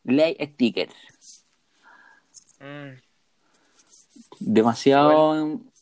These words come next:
Speaker 1: de primera necesidad esta ley.
Speaker 2: <laughs> Weón, urge.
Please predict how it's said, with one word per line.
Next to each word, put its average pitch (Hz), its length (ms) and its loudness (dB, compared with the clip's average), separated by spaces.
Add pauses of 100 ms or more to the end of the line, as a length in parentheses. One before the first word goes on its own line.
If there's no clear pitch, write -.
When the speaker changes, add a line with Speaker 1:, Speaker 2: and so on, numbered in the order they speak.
Speaker 1:
de 131 380 4
primera 143 280 2
necesidad 147 440 -4
esta - 160 -10
ley. 120 160 -2 (960)
Speaker 2:
<laughs> - 360 -16
Weón, 127 500 -6
urge. 113 480 -12